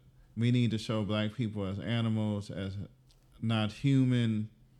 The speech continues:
That's why you get this narrative of Black on Black crime, or you get the ten minutes, the first ten minutes of the, the evening news where it's, it's bad, bad, bad,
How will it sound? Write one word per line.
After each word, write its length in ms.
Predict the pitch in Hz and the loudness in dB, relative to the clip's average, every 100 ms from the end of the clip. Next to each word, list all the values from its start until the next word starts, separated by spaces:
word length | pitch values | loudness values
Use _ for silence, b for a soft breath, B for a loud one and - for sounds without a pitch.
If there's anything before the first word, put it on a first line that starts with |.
| - _ _ _ _ _ _ _ _ _ - | -20 _ _ _ _ _ _ _ _ _ -10
That's 340 | 95 127 131 | 0 2 2
why 140 | 143 117 | 2 2
you 120 | 113 | 2
get 180 | 107 107 | 0 -2
this 180 | 110 110 | -2 0
narrative 520 | 110 110 110 117 101 | 0 0 -2 -4 -4
of 280 | 98 92 110 - - _ - | -4 -4 -6 -12 -20 _ -12
Black 360 | 95 107 113 110 | -2 2 2 2
on 120 | 113 | -2
Black 260 | 101 104 95 | 0 0 -2
crime, 720 | - 117 113 110 110 104 101 b b b | -2 0 2 2 0 -2 -6 b b b
or 160 | 101 | 0
you 140 | 107 107 | 0 0
get 240 | 113 110 | 0 0
the 140 | 104 | -4
ten 320 | 98 - 139 123 | -4 0 2 4
minutes, 440 | 123 117 113 - | 2 2 0 -4
the 180 | 95 101 | -6 -4
first 360 | - 123 113 | 0 0 0
ten 180 | - 127 | 0 0
minutes 300 | 117 113 107 | 2 0 -2
of 160 | 110 101 | -2 -4
the, 160 | 92 - - | -6 -8 -8
the 220 | 107 104 | -6 -2
evening 460 | 117 127 120 113 113 | 0 2 2 0 2
news 480 | 120 113 107 104 - b b | 2 2 -2 -6 -14 b b
where 220 | 104 110 104 | -2 0 0
it's, 160 | 101 - - _ | -2 -10 -14 _
it's 200 | 104 101 | -6 -6
bad, 460 | - 127 123 117 98 | 2 4 6 6 4
bad, 340 | 113 107 101 | 2 2 0
bad, 440 | 90 107 98 87 | 0 0 0 -4